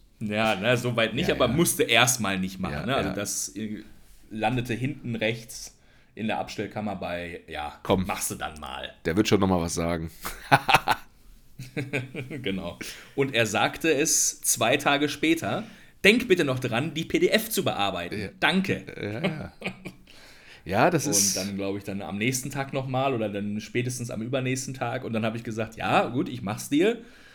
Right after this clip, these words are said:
Speaker 1: Äh, und dann, und dann, ne, hab ich dann noch mal gesagt, "Dann sollten wir vielleicht noch mal über dieses eilt nicht
Speaker 2: Mhm.
Speaker 1: <laughs>
Speaker 2: Genau.
Speaker 1: noch mal eine Definition
Speaker 2: Und da war noch ein
Speaker 1: dafür
Speaker 2: Wort.
Speaker 1: festlegen."
Speaker 2: Da war aber auch noch ein Wort.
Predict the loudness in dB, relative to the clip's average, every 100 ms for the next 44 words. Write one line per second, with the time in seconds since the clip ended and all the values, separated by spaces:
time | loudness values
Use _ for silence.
0 | -20 _ _ _ 0 2 2 0 -2 0
1 | 0 -2 -2 -2 -2 -4 -2 0 0 -2
2 | -4 -2 -2 0 0 0 0 -2 -4 -4
3 | -2 -2 0 0 0 -2 2 6 6 4
4 | -2 -2 -2 -2 -4 -2 -4 -2 -8 -4
5 | -2 0 2 0 0 -4 -8 -20 -20 -20
6 | -10 -4 -2 4 4 6 4 2 0 -2
7 | -4 -4 -8 -10 -6 -2 -2 -2 -4 -4
8 | -6 -8 -8 -10